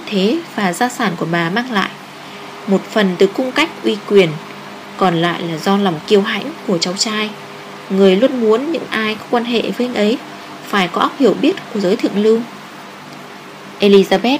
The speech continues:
cho rằng anh đã phân tích một cách hợp lý. Hai người tiếp tục trò chuyện với nhau một cách tương đắc cho đến khi bữa ăn tối chấm dứt,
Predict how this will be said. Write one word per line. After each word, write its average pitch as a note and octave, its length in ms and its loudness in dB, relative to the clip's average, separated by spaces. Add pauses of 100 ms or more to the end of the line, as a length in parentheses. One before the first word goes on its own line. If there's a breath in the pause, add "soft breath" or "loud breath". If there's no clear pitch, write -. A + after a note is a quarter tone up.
cho G#3+ 180 0
rằng G3 280 2
anh B3 220 -2
đã A#3+ 80 2
phân B3+ 240 0
tích E4 220 2
một F#3 120 0
cách A#3+ 160 -2
hợp A#3+ 220 0
lý. F3 220 4 (680)
Hai A3+ 200 0
người F3+ 300 4
tiếp C4+ 200 0
tục F#3+ 180 0
trò F3+ 240 0
chuyện G3 180 2 (100)
với B3 100 4
nhau A3 340 0 (320)
một F3+ 220 0
cách C4+ 140 0 (100)
tương G3+ 200 4
đắc C4 140 2 (480)
cho G3 160 0
đến F#3 240 2
khi F#3+ 300 2
bữa F#3 120 -2
ăn G#3 220 0
tối F#3+ 200 4
chấm G#3 240 0
dứt, D4+ 140 2